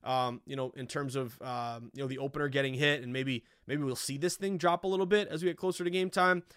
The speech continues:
So I like that low bets, higher dollars. It's our first four system. Uh, it's a slower tempo team between these both, both these teams. Give me the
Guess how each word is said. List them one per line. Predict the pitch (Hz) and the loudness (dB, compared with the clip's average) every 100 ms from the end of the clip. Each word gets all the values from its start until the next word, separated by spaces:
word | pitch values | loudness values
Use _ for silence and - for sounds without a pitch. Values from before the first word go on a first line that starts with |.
| _ _ _ | _ _ _
So | - 147 | -4 4
I | 170 | 4
like | 233 | 6
that | 220 185 | 4 6
low | 202 | 6
bets, | 202 202 | 6 6
higher | 202 180 | 6 6
dollars. | 165 202 214 220 - - | 8 8 10 8 6 -2
It's | 135 | -2
our | 143 | 0
first | 135 185 175 | 2 4 2
four | - 185 | 4 4
system. | - 190 - 196 190 - _ | 6 2 4 4 4 0 _
Uh, | 131 131 | 0 0
it's | 127 | 0
a | 139 | -6
slower | - 180 185 | 2 6 6
tempo | 180 180 175 185 | 6 2 4 2
team | 170 175 175 | 2 0 0
between | 170 175 | 0 0
these | 170 160 | 0 0
both, | 170 170 - | 2 2 2
both | 156 165 | -2 0
these | 165 165 | -2 -4
teams. | - 170 165 - _ _ - | 0 2 2 0 _ _ -2
Give | 190 | 0
me | 208 | 0
the | 190 | -2